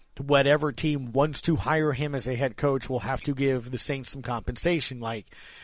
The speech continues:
um, they have brought up coaches in the past, though, that have stepped away and came back. And, you know, sometimes, uh, like Brian Flores was the latest one that they brought up, and it was just essentially like a sixth round, second or third round pick or something of, of that nature. I forgot what it was.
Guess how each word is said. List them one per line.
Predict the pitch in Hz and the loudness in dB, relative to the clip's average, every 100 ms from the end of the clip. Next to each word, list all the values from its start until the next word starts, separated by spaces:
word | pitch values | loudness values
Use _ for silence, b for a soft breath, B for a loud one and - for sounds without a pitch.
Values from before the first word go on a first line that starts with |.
| b b - | b b -2
um, | 127 123 113 107 - | 0 0 -4 -14 -14
they | - | -4
have | 123 120 | -2 2
brought | 135 139 | 4 6
up | 139 - - | 4 0 -4
coaches | - 139 - 123 | 2 2 0 -6
in | 123 | -6
the | 110 | 0
past, | - 147 147 - | 4 4 4 2
though, | 156 151 151 | 4 4 4
that | 139 | 4
have | 120 117 | 2 -2
stepped | - 143 - | 0 -2 0
away | 135 135 139 135 | 0 2 2 0
and | 127 | -4
came | 139 131 117 | -6 -6 0
back. | 143 151 - | 2 2 -2
And, | 123 120 b b b b - | -8 -12 b b b b -14
you | 123 117 | -8 -6
know, | 107 | -4
sometimes, | 151 139 147 135 135 135 123 | -4 0 2 2 2 -2 0
uh, | 123 | 2
like | 120 120 | 2 0
Brian | 139 135 127 | 2 2 0
Flores | - 160 156 151 127 | 4 6 8 6 2
was | 131 | -2
the | - | 0
latest | 139 143 135 151 | 2 2 0 -2
one | 143 | -4
that | 135 | -2
they | 127 | -4
brought | - 123 135 | -2 2 4
up, | 147 - | 2 2
and | |
it | 127 | -2
was | 123 | -4
just | - 113 | -6 -8
essentially | 117 156 143 143 | -4 -2 -2 0
like | 131 127 | -2 0
a | 113 - b b b | -4 -6 b b b
sixth | - - 151 - | -6 -4 -4 -2
round, | 135 120 | -2 0
second | - 147 139 | 0 -2 0
or | |
third | - 156 | 4 6
round | 143 131 | 6 4
pick | 147 139 - | 4 4 2
or | |
something | 165 - 147 | -2 -2 -4
of, | 123 - | -6 -4
of | 147 | 0
that | 127 | 0
nature. | 123 117 107 | 0 -4 -6
I | |
forgot | 104 131 131 | -8 -2 0
what | 113 | 0
it | 107 | -6
was. | 107 98 95 | -6 -8 -10